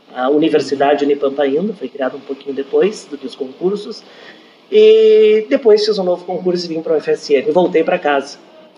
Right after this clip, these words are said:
como eu sempre digo, né? E essa saída, o tempo que eu fiquei fora, foi muito importante pra um aprendizado fora, com outras instituições, outras, eh, formas de funcionamento, e voltar pra casa foi um grande presente.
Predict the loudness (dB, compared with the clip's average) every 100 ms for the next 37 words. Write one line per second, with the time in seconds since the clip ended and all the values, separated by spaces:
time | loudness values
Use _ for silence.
0 | _ -18 -10 -8 -6 -6 -6 -4 -2 0
1 | -2 -4 -6 -10 -20 -20 -16 -6 -2 0
2 | 0 0 0 2 0 0 2 2 2 2
3 | 2 0 -2 -12 -16 -4 -2 -2 -4 -4
4 | -4 -4 0 0 0 -2 -4 -4 -4 -2
5 | 2 2 2 -2 -2 0 2 2 2 2
6 | 0 0 0 -4 -10 -14 _ _ _ _
7 | 0 4 2 0 -4 -6 -2 0 0 -4
8 | -10 -10 -12 -6 0 4 2 0 -6 -12
9 | -20 -20 -20 -4 -2 0 0 0 -2 -6
10 | -8 -4 -2 -4 -6 -8 0 2 2 0
11 | -2 -4 -6 -10 -8 -10 -4 -2 0 -2
12 | -6 -10 -14 -16 _ _ -4 0 0 0
13 | -2 -2 -4 -4 -4 -2 -2 -4 -2 -2
14 | -2 -4 -8 -20